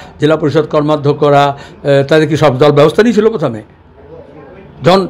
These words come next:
এটা নিয়ে হইচই হয়, মানুষ যখন, আহ, তার ঘেন্নাটাকে প্রকাশ করে, তখন দাঁড়িয়ে তারা বাধ্য হয় কিছুটা পদক্ষেপ নিতে। সুও মোটো কোনো কত-, কোনো পদক্ষেপ নিয়েছে? তাহলে তো আজ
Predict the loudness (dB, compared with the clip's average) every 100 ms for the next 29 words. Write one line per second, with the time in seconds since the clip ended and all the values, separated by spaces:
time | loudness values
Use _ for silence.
0 | -8 -6 0 2 4 4 2 2 2 2
1 | 0 -2 -2 -2 -4 -4 -6 -8 -16 -8
2 | -2 0 2 0 0 0 2 0 0 -2
3 | -2 -2 0 -2 0 -2 -4 -10 -20 -4
4 | -2 0 0 2 2 2 0 0 0 -2
5 | -2 -4 -4 -4 -4 -4 -4 -6 -10 -10
6 | -12 -14 -18 -20 -20 -10 2 4 4 4
7 | 0 -2 -2 -2 -6 -12 -16 -10 -4 -2
8 | 0 0 -2 -2 -4 -4 -6 -8 -16 -20
9 | -20 -20 -8 -2 -2 -2 -2